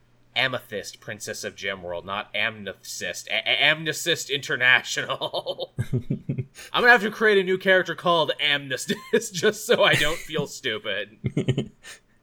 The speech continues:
Speaker 1: There you go, Mike. It's, it's, it's, it's not that I'm fucking up. It's a brand new character. <laughs> Uh, what, uh, what else did we have, Matt, that you want to talk about?
Speaker 2: Uh, we had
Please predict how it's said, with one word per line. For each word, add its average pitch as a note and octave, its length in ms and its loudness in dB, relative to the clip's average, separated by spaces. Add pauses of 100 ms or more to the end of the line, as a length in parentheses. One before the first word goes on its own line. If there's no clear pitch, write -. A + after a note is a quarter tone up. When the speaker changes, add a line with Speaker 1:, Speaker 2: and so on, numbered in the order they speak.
(560)
Speaker 1:
There C3+ 180 0
you C3 120 2
go, B2+ 140 2
Mike. B2+ 340 0
It's, C3 220 -6
it's, C3+ 200 -8
it's, E3 160 -4
it's D#3 200 -6
not F#3+ 220 4
that D#3 100 2
I'm E3+ 240 2
fucking C3+ 460 -6
up. A#2+ 160 -2
It's A#2+ 100 -10
a A#2+ 60 -8
brand F3 460 -4
new F3 160 -4
character. C3 720 -4 (100)
<laughs> A2+ 80 2 (1400)
Uh, A2 220 -6
what, C3 240 -6
uh, C#3 100 -2
what D#3 180 -2
else C#3 200 -2
did G#2+ 100 -16
we G2 120 -8
have, F#2+ 260 -2
Matt, F#2 260 -6
that G2+ 60 -12
you F#2 100 -10
want F#2 220 -12
to - 60 -20
talk F2 240 -10
about? E2 280 -12 (160)
Speaker 2:
Uh, G#2 400 2
we A2+ 460 0
had G#2 560 -2